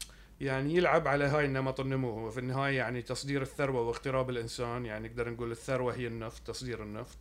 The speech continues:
واغتراب الإنسان، الاغتراب له معنيين، واحد هو الهجرة، فيعني كان، آه، هجرة ال-، العمال إلى الخليج، لكن أيضا في معنى، آه، ثاني طبعا لل-، للاغتراب بالمعنى الأوسع،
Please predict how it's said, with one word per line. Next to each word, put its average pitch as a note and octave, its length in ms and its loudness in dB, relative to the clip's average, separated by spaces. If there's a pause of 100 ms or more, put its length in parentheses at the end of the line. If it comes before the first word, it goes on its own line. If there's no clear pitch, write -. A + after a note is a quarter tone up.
(540)
واغتراب C#3+ 500 2
الإنسان، D3 380 2
الاغتراب D#3 480 4
له D3+ 380 6
معنيين، D3 580 2
واحد C3+ 320 2
هو D3+ 100 6
الهجرة، C3+ 420 2 (320)
فيعني G#2 380 -4
كان، A2 520 -6 (460)
آه، A2+ 300 0
هجرة B2+ 500 -2
ال-، G#2+ 220 -6 (140)
العمال A#2 460 -4
إلى G#2+ 140 -4
الخليج، A2+ 400 -4
لكن D#3 220 0
أيضا F#3 240 4
في F#3 120 4
معنى، F3+ 520 4 (640)
آه، C3+ 520 2
ثاني F3 360 4
طبعا B2 280 0
لل-، A2+ 960 -4
للاغتراب C#3 760 0
بالمعنى C#3 400 2
الأوسع، D3 480 0